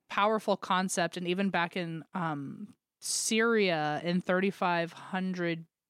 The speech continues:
B C, uh, there are carvings with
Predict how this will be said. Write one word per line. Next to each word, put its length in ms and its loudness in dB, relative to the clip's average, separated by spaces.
B 160 0
C, 480 -2
uh, 480 4
there 200 2
are 320 4
carvings 680 2
with 280 0